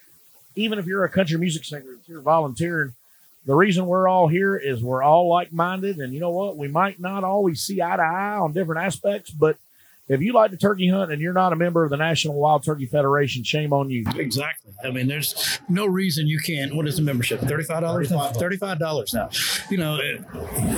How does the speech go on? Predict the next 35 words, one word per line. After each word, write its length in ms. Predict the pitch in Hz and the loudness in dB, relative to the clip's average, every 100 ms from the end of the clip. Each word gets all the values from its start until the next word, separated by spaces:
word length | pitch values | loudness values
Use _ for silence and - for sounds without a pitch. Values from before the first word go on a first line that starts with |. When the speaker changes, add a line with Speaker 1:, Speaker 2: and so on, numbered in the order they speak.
| - - 571 - - | -2 -2 -2 -4 -4
Speaker 2:
thirty-five 360 | - 175 190 180 | -4 -4 -4 -2
dollars 280 | 190 170 123 | 0 0 2
is 60 | |
nothing, 560 | 123 143 185 185 147 120 | 2 2 2 0 0 0
you 80 | 139 | 0
know, 180 | 135 | 0
when 240 | 135 139 120 | 0 0 -2
people 180 | 117 190 - | -2 0 0
Speaker 1:
Nowadays, 160 | - - | 0 -2
Speaker 2:
spend 280 | 196 185 | -2 -2
on 140 | 160 151 | -2 -2
Speaker 1:
it's 60 | |
a, 40 | 127 | -2
Speaker 2:
hunting 180 | 175 170 214 | -2 -2 -2
gear 80 | 135 | 0
Speaker 1:
nowadays, 200 | 185 196 | -2 -2
it 40 | |
Speaker 2:
today, 200 | 123 117 | 0 0
Speaker 1:
costs 200 | 110 139 | 0 0
Speaker 2:
you 60 | 131 | 0
know. 120 | 127 | 0
Speaker 1:
a 120 | 139 | -2
bu-, 100 | - | -2
a 20 | 135 | 0
box 300 | 160 190 - | 0 0 -2
of 60 | |
shotgun 480 | - 170 139 123 120 | -2 -2 -2 -2 -2
shells. 400 | - - 143 139 | -2 0 0 0
Speaker 2:
Yeah. 220 | 175 151 110 _ | -2 -2 -6 _
Oh, 120 | 135 156 | -4 -4
a 40 | 139 | -4
hat. 260 | 143 196 113 _ 160 127 135 | -4 -2 -4 _ -18 -12 -4
I 60 | |
mean. 300 | 127 131 120 | -2 -2 -4
<laughs> 40 | 156 | -4